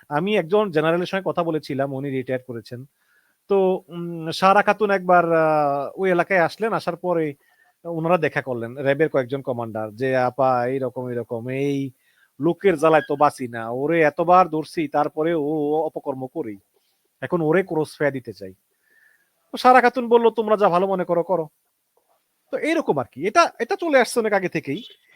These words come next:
এরপর, আ, আজিজের ব্যাপারটা আমি ঠিক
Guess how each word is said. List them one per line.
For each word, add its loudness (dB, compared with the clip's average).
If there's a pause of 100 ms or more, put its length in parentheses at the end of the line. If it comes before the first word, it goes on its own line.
(200)
এরপর, 6 (340)
আ, 0 (600)
আজিজের -4
ব্যাপারটা 0
আমি -2
ঠিক -8